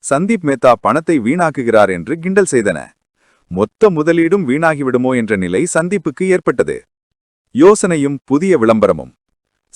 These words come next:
சந்தீப் தனது பிரச்சனையான அந்த மாட்டுத் தொழுவத்தை அகற்ற முயல்வதற்கு பதிலாக,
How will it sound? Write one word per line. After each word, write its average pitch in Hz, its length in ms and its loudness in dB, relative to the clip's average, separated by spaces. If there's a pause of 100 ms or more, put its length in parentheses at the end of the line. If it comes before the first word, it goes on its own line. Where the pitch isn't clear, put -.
சந்தீப் 185 380 0
தனது 143 320 0
பிரச்சனையான 185 480 0
அந்த 143 260 0
மாட்டுத் 117 400 0
தொழுவத்தை 131 440 2
அகற்ற 104 340 0
முயல்வதற்கு 104 600 0
பதிலாக, 92 560 2